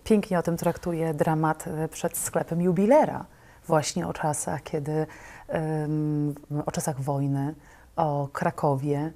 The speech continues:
o czasach młodości, e, i który nie tylko traktuje o wartościach, przede wszystkim o wartościach, ale o tym, co w nas najgłębsze, czyli w jakimś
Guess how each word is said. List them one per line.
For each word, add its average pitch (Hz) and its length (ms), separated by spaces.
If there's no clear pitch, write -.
o 170 60
czasach 165 340
młodości, 160 800
e, 165 300
i 190 340
który 208 460
nie 226 120
tylko 277 320
traktuje 165 840
o 151 220
wartościach, - 960
przede 285 240
wszystkim 226 420
o - 80
wartościach, - 760
ale 196 220
o 254 140
tym, 208 220
co 202 200
w 175 120
nas 185 580
najgłębsze, 208 800
czyli 226 400
w - 100
jakimś 220 680